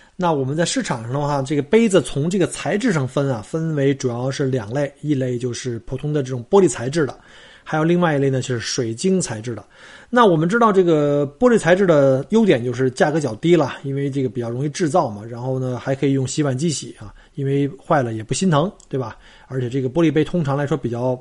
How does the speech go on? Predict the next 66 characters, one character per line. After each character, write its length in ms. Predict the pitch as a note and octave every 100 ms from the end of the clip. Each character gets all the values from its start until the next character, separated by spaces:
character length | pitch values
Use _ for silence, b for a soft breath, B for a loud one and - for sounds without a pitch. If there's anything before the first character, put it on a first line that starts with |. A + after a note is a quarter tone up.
| _ -
杯 180 | F#3 F#3+
呢 100 | D#3+
比 140 | B2+
较 80 | A#2
厚， 300 | - G#3 - -
而 100 | B2
且 80 |
比 100 | A#2+
较 60 | G#2+
耐 220 | C#3 F3
用。 120 | D#3 D3+ _ B B B B B B
那 100 | A#3
另 120 | C4 C#4+
外 140 | C4+
一 20 |
种 120 | E3
就 80 | D3
比 100 | C3+
较 80 | C3
贵 220 | C3+ F#3
的 60 | C#3
就 140 | C3+
是 80 | B2 - -
水 180 | - B2+
晶 160 | D3
杯 120 | D#3
了， 140 | C#3+ A#2+
这 120 | D3+ C3+
是 220 | C3+ B2
比 120 | A2+
较 80 | C#3
有 120 | D#3+ D#3+ -
档 240 | - G#2
次 220 | A#2+ F#3+
哈， 240 | C#3 A#2 G2 -
有 160 | A#2
这 160 | B2 C#3+
个 260 | B2+ A#2+ A#2+
档 280 | E3 B2+
次 160 | - C3+
的 100 | B2+ -
啊。 220 | D3+ C#3+ B B B B B -
透 180 | B3
光 200 | G#3+ A#3+
度 120 | A#3+ D3+
好， 320 | - G#2 -
它 100 | -
比 140 | D#3+ C3
玻 220 | E3+ F3+
璃 80 | D#3+
的 80 | B2+
话 180 | C3+
更 240 | B2+ E3 D3+
加 80 | D3
均 180 | F3 F3
匀， 200 | B2 C3
然 140 | B2+
后 100 | B2
呢 140 | C3+ B2+
强 320 | - D#3+ G3
度 140 | F#3
又 120 | D3
高 300 | C3 F3 E3+ -
啊， 140 | A#2+
这 140 | D3+
个 260 | C3 B2